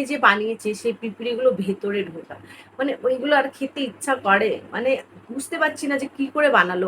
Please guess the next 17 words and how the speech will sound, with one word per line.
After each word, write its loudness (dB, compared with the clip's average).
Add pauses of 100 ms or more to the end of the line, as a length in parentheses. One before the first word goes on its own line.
হাতে 0
যেই, -6 (240)
মানে, 2
যেই 2
জায়গাতে 2
ওরা 6
নিয়ে 2 (560)
ডিজাইনটা 2
করেছে 4
বা 4
যেইভাবে 4
হোক, 4 (220)
মানে, 0 (160)
জিনিসটাকে -2
রেখেছে, 2
করেছে, 0
কেটেছে, -4